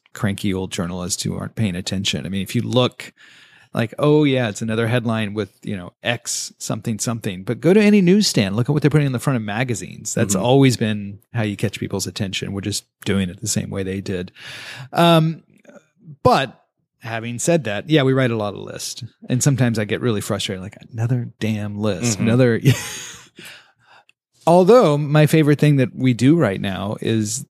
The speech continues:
Speaker 1: the monthly list that Brett and I put together of where to eat now.
Speaker 2: Mm-hmm.
Speaker 1: Um, and it's sort of our new way to approach criticism. I mean, it's not critical. It's sort of promotional. We're telling you where to go. Uh, we're not really knocking people on that list,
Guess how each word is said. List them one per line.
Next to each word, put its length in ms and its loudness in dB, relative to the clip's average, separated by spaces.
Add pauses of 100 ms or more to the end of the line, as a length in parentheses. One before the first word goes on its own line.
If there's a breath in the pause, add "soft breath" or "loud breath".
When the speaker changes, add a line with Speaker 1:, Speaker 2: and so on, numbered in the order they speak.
Speaker 1:
the 60 4
monthly 320 4
list 380 2
that 100 0
Brett 200 -2
and 80 -4
I 40 0
put 160 -6
together 520 -2
of 160 -6
where 160 -2
to 60 -4
eat 200 -2
now. 420 0
Speaker 2:
Mm-hmm. 220 -4
Speaker 1:
Um, 420 2 (800 loud breath)
and 200 4
it's 120 2
sort 220 4
of 100 4
our 160 4
new 480 0
way 300 0
to 120 0
approach 340 -6
criticism. 640 -6
I 40 -18
mean, 160 -16 (360)
it's 160 -16
not 200 -8 (340)
critical. 440 4
It's 140 -2
sort 380 -4
of 100 -8
promotional. 720 2
We're 140 -6 (140)
telling 240 -2
you 80 -4
where 220 4
to 100 0
go. 360 -6 (500 loud breath)
Uh, 300 -4
we're 100 -6
not 120 -6
really 240 -10 (160)
knocking 400 -4
people 220 -10
on 80 -10
that 160 -12
list, 400 -10